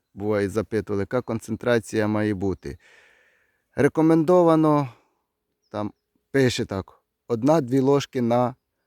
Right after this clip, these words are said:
п'ять літрів води. Я даю столову ложку на трьохлітрову банку. Якщо даю трохи менше, додаю ще гімалайської. Чому гімалайської? Тому що там майже вісімдесят мікро-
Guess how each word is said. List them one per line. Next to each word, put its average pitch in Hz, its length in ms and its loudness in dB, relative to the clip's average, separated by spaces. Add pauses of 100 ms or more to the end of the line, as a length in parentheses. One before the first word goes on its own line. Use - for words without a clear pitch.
(160)
п'ять 123 280 -2
літрів 120 500 -2 (200)
води. 107 440 -2 (240)
Я 151 400 2 (260)
даю 123 640 -2 (200)
столову 123 520 -2
ложку 147 500 -4 (120)
на 120 220 -2
трьохлітрову 117 840 -2
банку. 92 580 -2 (920)
Якщо 131 360 0
даю 151 280 4
трохи 156 300 -4
менше, 156 320 0
додаю 131 420 0
ще 131 160 -2
гімалайської. 123 840 0
Чому 135 300 -4
гімалайської? 131 680 -2
Тому 123 340 0
що 120 160 -6
там 131 420 -2 (160)
майже 120 400 0
вісімдесят 123 720 -2
мікро- 113 540 -2